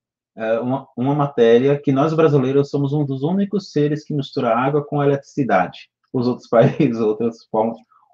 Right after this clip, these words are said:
usa outras formas de aquecimento de água." É, nós, nós brasileiros somos,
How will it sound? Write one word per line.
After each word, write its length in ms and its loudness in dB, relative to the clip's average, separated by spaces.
usa 220 4
outras 300 0
formas 220 0
de 40 2
aquecimento 540 -2
de 100 -2
água." 260 0
É, 120 4
nós, 320 2
nós 200 4
brasileiros 520 4
somos, 420 0